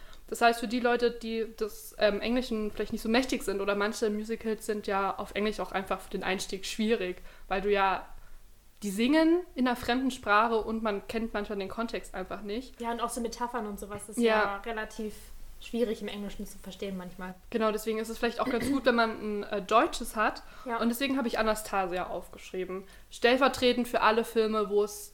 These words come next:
Speaker 1: äh, für alle Musicals, wo es sozusagen schon einen Film dazu gibt. Die allgemein, aber im speziellen Anastasia, weil es da eben auch ein deutsches Cast-Recording gibt.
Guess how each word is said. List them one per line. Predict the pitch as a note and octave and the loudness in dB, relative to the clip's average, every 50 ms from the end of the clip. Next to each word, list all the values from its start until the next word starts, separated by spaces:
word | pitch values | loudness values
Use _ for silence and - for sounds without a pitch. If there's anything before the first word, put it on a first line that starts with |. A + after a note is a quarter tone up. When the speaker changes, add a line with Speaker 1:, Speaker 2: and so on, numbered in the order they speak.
| - - | -14 -4
Speaker 1:
äh, | - G#3 G3 G3 | -2 -2 -2 -2
für | G3 - - | -2 0 2
alle | G#3 G#3+ G#3+ G#3+ G3+ | 2 4 4 4 2
Musicals, | G#3 G#3+ G3+ G#3 - - G#3+ G3 G3 - - | 0 -4 -6 -8 -6 -4 -4 -4 -4 -4 -2
wo | G3+ | -2
es | G#3 G3+ | -2 -2
sozusagen | - G3+ G3 - G3+ F#3+ F3+ F#3 G3 F#3 | -4 -10 -10 -6 -4 -2 -2 -2 -4 -4
schon | - G3+ G3 | -4 -4 -4
einen | F#3+ F#3 | -4 -6
Film | - - G3+ F#3+ F#3+ G3 G3 - - | -2 0 0 0 0 -4 -8 -10 -12
dazu | F#3+ - - - G#3 | -12 -12 -10 -10 -4
gibt. | G3 B3+ C#4+ D4 - - - - - - - | -2 -2 -2 -2 -6 -14 -14 -16 -16 -14 -6
Die | - A#3 A#3+ - G#3+ | -4 -2 -2 0 0
allgemein, | G#3 G#3 G3 G3+ G3+ G3+ A3 A#3+ C4 B3+ - - | 0 0 0 2 2 2 2 2 0 -2 -2 0
aber | G3 G3+ G3+ G#3 G#3 G3+ G3+ G3 - | 0 0 2 2 2 2 0 0 -2
im | G3 G3 F#3+ F#3 F#3 - | -4 -6 -6 -8 -10 -10
speziellen | - - G3 - - G#3+ G3+ G3 - | -10 -12 -10 -6 -4 -2 -2 -2 -4
Anastasia, | F#3 F#3+ F#3+ - - A#3 A3 A3 G#3 G#3 G3 | -6 -6 -6 -4 0 2 2 2 2 0 0
weil | G3 F#3+ G3 | 0 0 -2
es | G3 | -2
da | - F#3 | -4 -6
eben | F#3 F#3 - | -6 -6 -6
auch | - F3+ G3 | -6 -6 -8
ein | F#3+ - - - | -8 -6 0 2
deutsches | F#3+ F3+ F3+ - - - | 4 4 2 0 -6 -8
Cast-Recording | - - G3 F#3 - - - - - F#3+ - F#3 F#3 F3+ | -6 -4 -4 -4 -4 -6 -8 -8 -8 -6 -6 -6 -6 -6
gibt. | F#3 - - - | -8 -10 -10 -12